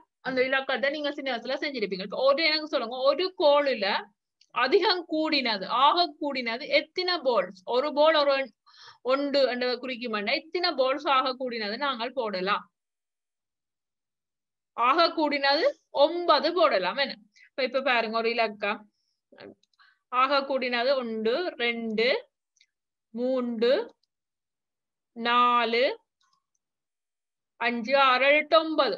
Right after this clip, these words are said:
ஒன்பது போல ஆகக்கூடியது போடலாம். ஒவ்வொரு, ஒவ்வொரு இலக்கத்திலையும் ஆகக்கூடியது ஒன்பது போடலாம். அப்ப இந்த இலக்கத்தை வாசி சொல்லுங்க. இப்ப இந்த, இது என்ன இலக்கம்? இதுல ஒன்பது இருக்கு, இதுல ஒன்பது இருக்கு, இதுல ஒன்பது இருக்கு. அப்ப இது என்-, என்ன அது? ஆகக்கூடியது ஒன்பது போட்டுட்டீங்க.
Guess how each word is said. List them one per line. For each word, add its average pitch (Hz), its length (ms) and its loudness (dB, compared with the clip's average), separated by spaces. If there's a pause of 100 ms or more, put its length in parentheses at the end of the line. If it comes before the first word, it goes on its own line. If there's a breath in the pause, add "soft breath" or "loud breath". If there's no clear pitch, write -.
ஒன்பது 269 440 0
போல 285 280 0
ஆகக்கூடியது 269 600 0
போடலாம். 277 440 -2
ஒவ்வொரு, 269 380 0 (300)
ஒவ்வொரு 262 320 -2
இலக்கத்திலையும் 226 600 -2
ஆகக்கூடியது 294 680 0
ஒன்பது 262 380 0
போடலாம். 240 360 0
அப்ப 254 120 -6
இந்த 277 120 -4
இலக்கத்தை 311 420 2
வாசி 294 300 2
சொல்லுங்க. 254 320 -4
இப்ப 240 120 0
இந்த, 254 200 -2
இது 254 160 0
என்ன 302 240 0
இலக்கம்? 208 420 -4 (400)
இதுல 254 200 -2
ஒன்பது 262 300 2
இருக்கு, 254 200 -2
இதுல 277 160 0
ஒன்பது 269 240 -2
இருக்கு, 254 180 -4
இதுல 294 160 0
ஒன்பது 240 180 -4
இருக்கு. 226 180 -4
அப்ப 262 160 -4
இது 294 140 -4
என்-, 277 220 -2
என்ன 311 280 -4
அது? 202 240 -8 (1160)
ஆகக்கூடியது 254 540 2
ஒன்பது 262 320 0
போட்டுட்டீங்க. 196 500 -6